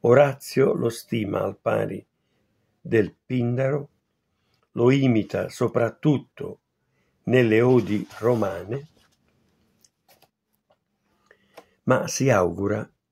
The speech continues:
di non ripeterne il lungo pianto. Più che i canti civili, infatti, Simonide lo attrae per la sua pur esigua produzione gnomica. Da Bacchelide,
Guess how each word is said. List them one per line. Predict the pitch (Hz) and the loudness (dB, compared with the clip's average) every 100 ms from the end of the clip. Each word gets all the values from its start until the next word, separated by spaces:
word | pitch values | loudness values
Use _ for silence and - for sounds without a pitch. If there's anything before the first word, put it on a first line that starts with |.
| _ _ | _ _
di | - 104 | -6 -2
non | 113 123 110 | 0 0 0
ripeterne | 120 127 98 90 95 87 90 90 - _ _ _ _ _ - | -4 -4 -4 -4 -6 -6 -8 -8 -12 _ _ _ _ _ -8
il | 101 | -4
lungo | 95 110 101 113 - _ | -2 -2 -2 -4 -4 _
pianto. | - 80 80 78 - _ _ _ _ _ _ _ _ _ _ | -8 -8 -8 -20 -20 _ _ _ _ _ _ _ _ _ _
Più | 127 123 | -4 0
che | 117 | 0
i | |
canti | 98 120 110 110 | 2 0 0 -4
civili, | 98 101 92 104 95 | -6 -4 -2 -2 -4
infatti, | 85 - 123 - _ - - | -8 -6 -6 -6 _ -14 -14
Simonide | - 104 101 104 104 110 123 156 _ _ _ _ _ _ | -12 -4 -2 -2 -2 -4 -6 -8 _ _ _ _ _ _
lo | - 110 110 | 0 2 2
attrae | - 101 - 117 104 87 90 104 _ _ _ _ _ _ _ | -2 -10 -6 -2 0 0 -4 -6 _ _ _ _ _ _ _
per | 113 | -2
la | 104 104 | 0 -2
sua | - 127 113 - _ _ | 0 0 0 -2 _ _
pur | 127 120 - | -2 -2 -2
esigua | 113 110 120 120 107 101 | -4 -6 -6 -2 -2 -2
produzione | 107 107 107 - 92 87 90 - - | -4 -6 -8 -10 -8 -8 -10 -12 -10
gnomica. | 98 87 87 85 - - _ _ _ _ _ _ _ _ | -6 -6 -8 -12 -18 -20 _ _ _ _ _ _ _ _
Da | - 110 - | 0 2 2
Bacchelide, | 110 104 - 113 90 90 107 127 | -2 -4 -4 -2 -2 -6 -8 -10